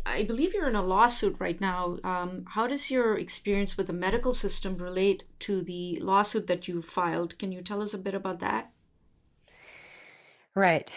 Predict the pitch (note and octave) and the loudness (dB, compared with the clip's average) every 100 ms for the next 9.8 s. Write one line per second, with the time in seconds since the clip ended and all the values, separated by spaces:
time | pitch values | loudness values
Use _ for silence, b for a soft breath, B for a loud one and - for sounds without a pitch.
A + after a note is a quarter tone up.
0 | B B - - G3 E3+ D#3 D3+ D#3 - | B B -6 6 8 10 8 4 -2 -10
1 | _ _ _ - E3+ - G3+ F3+ D#3 D3+ | _ _ _ 0 0 4 6 6 6 4
2 | D3 D#3+ C#3 C#3 C#3 C#3 - E3 D3 D3 | 4 -4 0 0 0 -4 -2 2 2 2
3 | D3+ C#3 C3+ C#3+ C#3 C#3+ _ _ G3+ G#3 | 2 2 0 -2 -4 -4 _ _ -4 -2
4 | G3+ G3 - F3+ _ _ _ _ _ _ | -4 -8 -12 -14 _ _ _ _ _ _
5 | _ - D#3+ D3+ D#3+ D3+ D3 C#3 C#3 C#3 | _ 0 0 4 6 8 8 6 4 2
6 | C3+ - - - - _ _ - D#3 D3+ | -6 -8 -6 -8 -14 _ _ 2 4 8
7 | C#3 - C#3+ C3 D3 - C#3+ C3+ C3 C3 | 6 6 0 0 0 2 2 2 -2 -4
8 | - D#3 D3 C#3+ D3 - - C#3+ C3+ C#3 | 4 4 4 -2 -4 -6 2 4 4 2
9 | C#3 C3 C3+ C#3 - - - | 2 4 2 2 -4 -8 -12